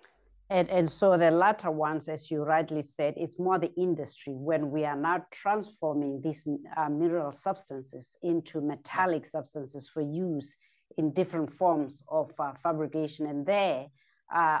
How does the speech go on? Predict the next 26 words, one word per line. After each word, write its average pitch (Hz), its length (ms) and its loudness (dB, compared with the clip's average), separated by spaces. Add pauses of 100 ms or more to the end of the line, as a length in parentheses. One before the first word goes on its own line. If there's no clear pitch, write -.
mining 175 760 2
is 156 260 -8
naturally 165 800 -2
an 156 180 -4
interested 180 420 -4 (100)
party, 143 460 -6 (400)
but 165 160 4
it, - 160 -2
but 170 200 2
in 165 140 0
effect, 160 480 -2
it, 151 180 -10
it's 160 280 -8
m-, 156 340 -4
the 170 140 -2
mining 190 400 4
industry, 156 440 2
strictly 160 440 -4
speaking, 147 420 -6
is 143 140 -8
not 185 340 0
the 160 60 -8
emitter. 143 720 -6 (340)
Mining 175 640 0
is 160 420 -6
a 147 140 -4